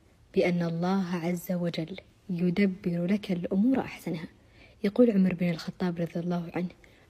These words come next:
"لو عرضت الأقدار على الإنسان لاختار القدر الذي اختاره الله له." حديث يريحك جدًا ويخفف كاهلك من أمور الحياة المشقية. إن القدر الذي كتبه الله لنا عز وجل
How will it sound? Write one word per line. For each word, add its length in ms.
"لو 280
عرضت 420
الأقدار 680
على 120
الإنسان 540
لاختار 480
القدر 520
الذي 220
اختاره 380
الله 280
له." 140
حديث 500
يريحك 800
جدًا 300
ويخفف 460
كاهلك 640
من 120
أمور 260
الحياة 420
المشقية. 500
إن 100
القدر 380
الذي 280
كتبه 500
الله 460
لنا 380
عز 180
وجل 360